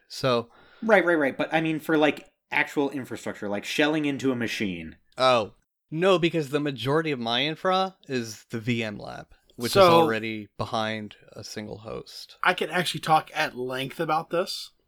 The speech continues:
Speaker 1: Mm-hmm.
Speaker 3: I mean, I can't go into too many details, but we recently changed the way we log into servers. We have them separated out into different types, dev, test, prod, et cetera, you know.
Speaker 1: Yep.
Speaker 3: And to get access anything prod and under,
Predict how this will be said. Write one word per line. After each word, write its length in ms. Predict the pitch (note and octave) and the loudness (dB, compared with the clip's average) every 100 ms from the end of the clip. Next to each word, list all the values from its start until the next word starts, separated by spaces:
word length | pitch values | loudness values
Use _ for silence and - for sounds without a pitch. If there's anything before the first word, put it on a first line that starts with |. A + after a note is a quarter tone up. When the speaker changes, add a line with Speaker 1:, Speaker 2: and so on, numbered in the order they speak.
| _ | _
Speaker 1:
Mm-hmm. 240 | C3+ C3+ E3 - | -2 0 -4 -2
Speaker 3:
I 140 | C#3 D#3+ | 0 4
mean, 120 | E3+ | 4
I 60 | D#3 | 2
can't 220 | F#3+ F3 | 0 0
go 160 | D#3+ D#3+ | 0 -2
into 260 | D3 C#3+ | -2 -4
too 200 | C3 F#3 | 4 6
many 180 | F3+ D3+ | 6 4
details, 560 | C#3 D3 D#3 C#3+ B2 - | -4 -6 0 0 0 -6
but 200 | D3 B2+ | -8 -6
we 160 | D3+ E3 | -4 0
recently 480 | E3+ D#3+ D3+ C#3+ C#3 | 0 -2 -6 -8 -6
changed 640 | - D#3+ D3+ C#3+ - - - _ | -4 -4 -6 -6 -6 -8 -20 _
the 120 | C#3+ | -6
way 160 | D3 C#3+ | -4 -2
we 120 | C3+ | 0
log 260 | C#3 C#3+ C3+ | 4 4 2
into 180 | B2 A2+ | -4 -4
servers. 560 | G3+ E3+ B2 B2+ - | -2 -2 -2 -6 -8
We 120 | C3 B2+ | -6 -4
have 180 | C3+ B2 | -4 -6
them 100 | A#2+ | -6
separated 500 | D3+ C#3+ C3 B2+ B2 | -6 -4 -4 -4 -4
out 280 | B2 A#2 A#2+ | -2 -4 -6
into 220 | A#2 B2 | -10 -8
different 280 | B2+ A#2+ A2+ | -8 -8 -6
types, 220 | C3 F#2 | -8 -6
dev, 220 | B2 A2+ | -6 -6
test, 280 | - A2 - - - | -8 -8 -10 -16 -10
prod, 280 | B2+ G2+ G2 | -8 -8 -10
et 80 | |
cetera, 280 | - A2+ - - | -14 -14 -16 -14
you 100 | A#2 | -12
know. 140 | G#2 - _ _ _ - | -12 -14 _ _ _ -4
Speaker 1:
Yep. 200 | C3 - - - | -2 -2 -12 -10
Speaker 3:
And 400 | A#2 G#2+ G#2 - | -8 -10 -14 -14
to 80 | A#2 | -6
get 180 | C#3+ | -4
access 360 | C#3 - D3+ C3 | -2 -4 -8 -6
anything 540 | D3+ D3+ D3+ B2+ B2 - _ _ - | -8 -6 -6 -6 -10 -12 _ _ -2
prod 300 | - E3 C#3+ | 6 6 6
and 100 | C3 | 4
under, 460 | F3 C3+ A2 A2 | 4 2 -4 -10